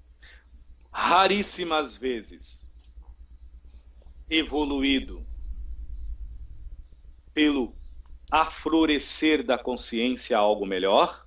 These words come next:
ou superior, ou evoluído, como vocês concebem. Raríssimas vezes quer dizer que ainda acontece algumas, mas é raríssimo. E muito pouco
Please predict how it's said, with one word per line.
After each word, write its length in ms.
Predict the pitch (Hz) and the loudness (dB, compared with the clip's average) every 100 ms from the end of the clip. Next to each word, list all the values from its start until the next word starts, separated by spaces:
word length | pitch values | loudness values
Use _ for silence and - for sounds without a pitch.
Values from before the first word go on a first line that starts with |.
| - | 2
ou 180 | 127 127 | 2 2
superior, 840 | - - 104 95 107 160 165 - - - - - - - - | -2 -6 -4 0 4 4 4 -10 -20 -20 -20 -20 -20 -6 6
ou 280 | 151 160 | 10 10
evoluído, 640 | 135 110 113 101 123 139 113 | 8 6 2 4 6 6 4
como 240 | 104 101 | 2 2
vocês 300 | 98 - 98 | -2 -4 -2
concebem. 760 | - 117 - 123 135 175 262 - - _ - _ | 0 2 6 6 8 4 2 -4 -20 _ -20 _
Raríssimas 680 | - 151 147 151 170 175 143 | 4 6 6 6 4 4 6
vezes 300 | 170 202 202 | 4 4 2
quer 160 | 175 | 2
dizer 240 | 165 139 185 | 2 4 4
que 200 | 196 165 | 6 6
ainda 220 | 156 196 | 6 4
acontece 500 | - 170 147 160 165 | 4 4 6 6 6
algumas, 440 | 202 143 101 - | 4 4 0 -4
mas 160 | - 82 | -10 -6
é 60 | 104 | 2
raríssimo. 520 | 147 143 110 - - - - - - - - - - - - | 6 6 2 -4 -20 -20 -20 -20 -20 -20 -20 -20 -20 -8 4
E 160 | 180 | 6
muito 640 | 190 185 208 262 262 - 226 | 8 8 10 10 8 2 -2
pouco 760 | - 151 156 165 - 190 262 | 2 6 8 6 2 -2 -2